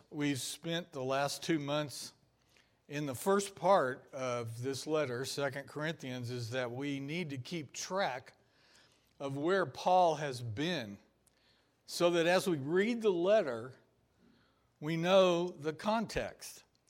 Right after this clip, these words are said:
Now, that's easier said than done, as you'll see, but we will keep trying, especially when we see references to the text,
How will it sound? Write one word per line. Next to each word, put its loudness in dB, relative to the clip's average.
Now, -8
that's 0
easier -2
said 0
than -8
done, 0
as -10
you'll -8
see, 0
but 0
we 4
will 4
keep -8
trying, -4
especially -2
when -4
we -4
see -2
references -4
to -2
the -6
text, -6